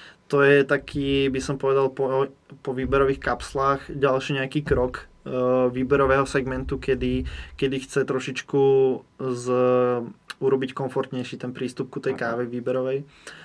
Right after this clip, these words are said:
Speaker 1: A práve napríklad Barn z Berlína. Ikonická pražiareň, eh, jedna,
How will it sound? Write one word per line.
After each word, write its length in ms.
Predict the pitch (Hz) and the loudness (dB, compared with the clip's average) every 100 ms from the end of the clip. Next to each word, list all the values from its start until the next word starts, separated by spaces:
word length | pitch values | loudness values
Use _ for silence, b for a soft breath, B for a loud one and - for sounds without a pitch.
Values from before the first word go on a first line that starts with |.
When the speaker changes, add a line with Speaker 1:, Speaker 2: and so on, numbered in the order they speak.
| B - | B -6
Speaker 1:
A 160 | 123 | -4
práve 240 | 120 131 139 | -2 -2 -2
napríklad 400 | 131 139 151 135 | -4 -2 0 2
Barn 480 | 120 117 117 113 - | 2 0 0 -6 -10
z 240 | - 127 123 | -8 -2 0
Berlína. 480 | 123 127 123 113 - _ 196 - | 0 0 -4 -10 -16 _ -20 -12
Ikonická 560 | 143 135 135 127 - | -12 -6 -6 -4 -4
pražiareň, 600 | 123 120 127 139 143 143 143 | 0 0 2 4 4 4 2
eh, 120 | 127 127 127 127 127 127 127 123 123 | -2 -2 0 2 4 4 4 2 0
jedna, 560 | 131 131 131 127 127 | -2 -2 0 -2 -2